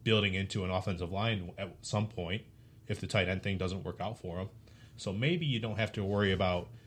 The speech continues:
an offensive line moving forward. Like, that's one offensive lineman spot you might not have to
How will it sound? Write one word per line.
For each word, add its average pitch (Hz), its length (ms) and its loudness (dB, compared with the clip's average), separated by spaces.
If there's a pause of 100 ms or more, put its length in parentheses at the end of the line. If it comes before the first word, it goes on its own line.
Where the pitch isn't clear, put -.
(160)
an 104 100 0
offensive 98 500 2
line 98 420 4
moving 95 260 0
forward. 104 400 0
Like, 95 200 -4 (300)
that's 113 260 6
one 127 400 2
offensive 101 440 0
lineman 92 300 0
spot - 320 -4
you 101 80 -2
might 95 260 -2
not 95 140 2
have 98 160 2
to 87 220 -4